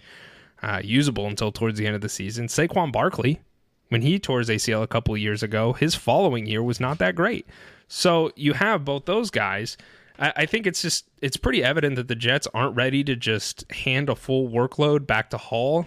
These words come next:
They signed Dalvin Cook to a one-year deal, and very, like, they're not gonna do that just to have him as roster depth. Like, very obviously, Dalvin Cook's gonna be used in this offense, right? So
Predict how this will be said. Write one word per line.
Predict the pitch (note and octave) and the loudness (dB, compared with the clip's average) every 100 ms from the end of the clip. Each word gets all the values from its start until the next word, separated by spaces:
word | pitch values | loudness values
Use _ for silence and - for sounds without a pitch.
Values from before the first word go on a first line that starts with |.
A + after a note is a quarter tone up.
| - | -2
They | A#2 | -2
signed | - C#3 C#3 | 0 2 2
Dalvin | B2 B2 A#2+ | 2 0 -2
Cook | - D3 D3 | -2 -2 -2
to | - B2+ | -4 -2
a | A2+ | -2
one-year | A2+ A2+ A2+ A2 | -2 -2 -2 -6
deal, | G#2+ B2+ E3 F3+ | -4 0 0 0
and | A#2 A#2+ | -2 0
very, | F3+ D#3+ C3+ | 2 0 0
like, | D#3+ - | -4 0
they're | G#3+ | 0
not | A#3 A3+ | 0 0
gonna | G3+ | 0
do | C#3 D3 F#3 | 2 2 4
that | B2+ B2 | 2 0
just | B2+ - | -4 -2
to | |
have | A#2 C3+ C#3+ | 0 2 2
him | C3 | 2
as | A2+ | 0
roster | A#2 A2+ C#3+ - G2+ | 0 0 0 -2 -2
depth. | F#2+ A2 - | -2 -2 0
Like, | A#2+ C3 | 0 2
very | A#3+ G#3+ | 2 4
obviously, | F3+ F#3+ F3+ C#3+ | 4 2 2 2
Dalvin | C#3 D3 A#2+ | 2 2 0
Cook's | D3+ - | -2 0
gonna | D3+ C3 | -2 0
be | B2+ A2+ - - - - _ _ | 0 -2 -4 -16 -20 -20 _ _
used | - A#2+ D#3+ C#3+ A#2+ | -2 2 4 2 0
in | C3 C3 | 0 0
this | A#2+ | 2
offense, | C3+ E3+ - - | 0 -2 -6 -4
right? | A2 B2 - | 0 0 0
So | - C#3+ C3+ | 2 4 4